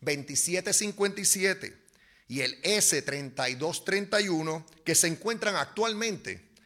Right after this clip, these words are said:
ante la consideración del Congreso. Las mismas son la estadidad, la cual fue apoyada por la mayoría absoluta del pueblo de Puerto Rico en el veinte veinte,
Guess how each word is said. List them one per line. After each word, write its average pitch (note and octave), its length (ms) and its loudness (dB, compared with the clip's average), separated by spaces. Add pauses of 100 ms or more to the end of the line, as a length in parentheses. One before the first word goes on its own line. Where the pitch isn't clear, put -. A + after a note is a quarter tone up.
(200)
ante E3 280 4
la D#3 120 4
consideración C3+ 580 -2
del C#3 140 -6
Congreso. G2+ 480 -8 (1120)
Las C3 180 2
mismas D#3+ 360 4
son F#3+ 300 0 (640)
la C#3 100 -6
estadidad, A2+ 720 0 (720)
la B2 140 0
cual C3 180 4
fue E3 160 2
apoyada G3 540 6
por F#3 120 2
la D#3 100 2
mayoría C#3 380 2
absoluta F#3+ 440 4
del D#3+ 160 4
pueblo F#3+ 260 -2
de G3 120 0
Puerto E3 280 -6
Rico F#3 280 -4
en E3 60 -4
el C#3 100 -4
veinte F#3+ 280 0
veinte, B2 400 0